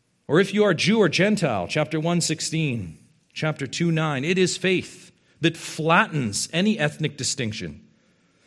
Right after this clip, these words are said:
And faith, listen, not an amorphous faith in some deity. "Oh, yes, I can believe in God as well, too." It's faith and trust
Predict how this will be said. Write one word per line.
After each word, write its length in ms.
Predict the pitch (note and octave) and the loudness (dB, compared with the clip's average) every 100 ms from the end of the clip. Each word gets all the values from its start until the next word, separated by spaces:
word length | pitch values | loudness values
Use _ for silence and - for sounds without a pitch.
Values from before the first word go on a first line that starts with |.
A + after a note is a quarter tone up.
| _ | _
And 140 | D3+ D3+ | -2 0
faith, 520 | - G3+ F#3+ D3 - | 2 2 2 0 2
listen, 360 | G3+ G#3+ D#3+ | 2 2 2
not 180 | D3+ A3 | 2 4
an 100 | G3+ | 4
amorphous 540 | D#3+ D#3+ A3+ G3 E3 - | 6 6 4 2 -2 0
faith 500 | D3 E3+ F3+ - _ _ _ - | 0 0 -4 -12 _ _ _ 0
in 120 | E3+ | 2
some 260 | - G3 D#3 | 2 2 2
deity. 640 | F3+ F3+ F3+ G3+ G#3 - - | 2 0 0 -2 -2 -6 0
"Oh, 120 | G#3 | 2
yes, 260 | G3+ F#3+ F#3 | 4 2 2
I 140 | F#3 | 0
can 140 | F#3+ E3 | 2 2
believe 260 | D#3+ C#3+ | 2 2
in 100 | D3 | 0
God 260 | B2 C3 D3+ | 0 0 0
as 140 | A2+ | -2
well, 160 | C#3+ C#3 | -2 -4
too." 380 | C3+ C#3 G3 - - _ _ _ _ _ _ _ _ _ - - | -2 -2 -2 -6 -16 _ _ _ _ _ _ _ _ _ -20 -2
It's 240 | D#3+ - | 0 0
faith 720 | - G#3 A3+ B3+ A3 - - - _ _ _ _ _ _ F3 | 0 2 2 2 -2 -6 -18 -20 _ _ _ _ _ _ 2
and 140 | F3 | 2
trust 1000 | - - A#3 G#3 F3+ F#3 - - - | 2 4 4 4 2 2 0 -4 -8